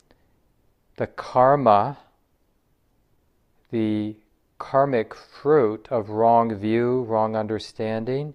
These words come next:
is this sort of reverberation, the sense of tension, weightfulness, burdensomeness, uneasiness of the heart. And that, what we would call suffering or stress, that uneasiness,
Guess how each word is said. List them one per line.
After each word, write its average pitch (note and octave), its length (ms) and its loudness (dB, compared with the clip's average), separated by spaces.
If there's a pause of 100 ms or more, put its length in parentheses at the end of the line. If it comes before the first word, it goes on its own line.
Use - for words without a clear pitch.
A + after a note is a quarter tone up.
(680)
is C3+ 300 4
this B2+ 260 0
sort B2 360 -2
of A2+ 180 0
reverberation, A2+ 1160 -2 (560)
the A#2 100 -4
sense - 520 0
of A#2 340 -2
tension, A2+ 920 -2
weightfulness, A2 1160 -4 (100)
burdensomeness, A2+ 1400 -6 (460)
uneasiness A#2 1080 -6
of G#2+ 140 -10
the G#2 160 -8
heart. G#2+ 600 -8 (1600)
And B2 220 -2
that, C#3+ 420 2
what C3 180 -2
we B2 160 -2
would A#2 280 -4
call B2 340 2
suffering G#2+ 800 -2
or G2+ 100 -6
stress, A2 640 -2
that G#2 380 -8
uneasiness, G#2+ 1000 -10